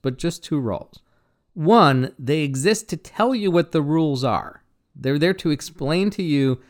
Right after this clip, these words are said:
what the securities rules are and the hiring rules and, and any other regulations that might affect your company. So you're expected to know what those rules are. You're expected to follow those regulations.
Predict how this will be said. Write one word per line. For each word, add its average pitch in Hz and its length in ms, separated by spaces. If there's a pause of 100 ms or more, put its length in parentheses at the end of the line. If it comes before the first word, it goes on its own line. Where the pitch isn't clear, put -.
(180)
what 110 160
the 113 80
securities 196 560
rules 165 340
are 147 300
and 101 100
the 92 40
hiring 156 500
rules 131 500
and, 107 160 (320)
and 135 140
any 175 240
other 165 180
regulations 123 800
that 117 160
might 107 160
affect - 340
your 95 80
company. - 480 (480)
So 120 360 (380)
you're 156 200
expected - 680
to 165 100
know 147 180
what 208 220
those 110 260
rules 104 320
are. 120 160
You're 117 160
expected 139 540
to 107 60
follow 165 380
those 120 200
regulations. 101 840